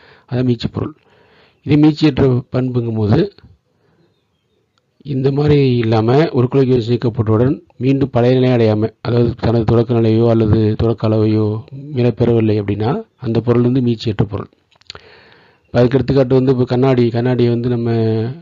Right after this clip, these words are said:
அதிக விசை கொடுக்கும் பொழுது, உடையும் பொழுது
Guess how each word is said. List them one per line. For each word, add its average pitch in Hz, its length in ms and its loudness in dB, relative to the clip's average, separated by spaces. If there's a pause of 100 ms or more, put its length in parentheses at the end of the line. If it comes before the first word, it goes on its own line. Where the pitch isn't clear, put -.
(1300)
அதிக 123 300 0 (160)
விசை 113 240 0
கொடுக்கும் 113 280 -4
பொழுது, 117 280 2
உடையும் 110 320 2
பொழுது 104 200 2